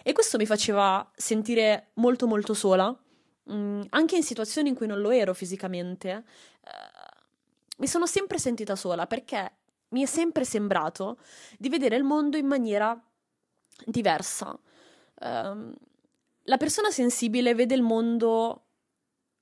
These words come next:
un po' più colorato rispetto agli altri quando è già colorato,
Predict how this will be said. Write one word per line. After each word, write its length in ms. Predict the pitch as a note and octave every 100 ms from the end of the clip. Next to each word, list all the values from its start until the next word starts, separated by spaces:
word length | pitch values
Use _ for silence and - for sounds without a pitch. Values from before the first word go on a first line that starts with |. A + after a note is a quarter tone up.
| _ _ _ _ _ _ _ _ _ _ _
un 140 | - B3
po' 140 | E4
più 140 | D#4+ D#4
colorato 840 | A#3+ A3+ G#3+ B3 D#4 F4+ G4 -
rispetto 480 | - A#3 - G#3 G#3
agli 160 | G#3 G#3+
altri 340 | A#3+ C#4 C#4+
quando 260 | - F#3+ F#3+
è 40 |
già 140 | F#3+ F#3+
colorato, 720 | F#3 F3+ E3+ F#3+ G#3+ B3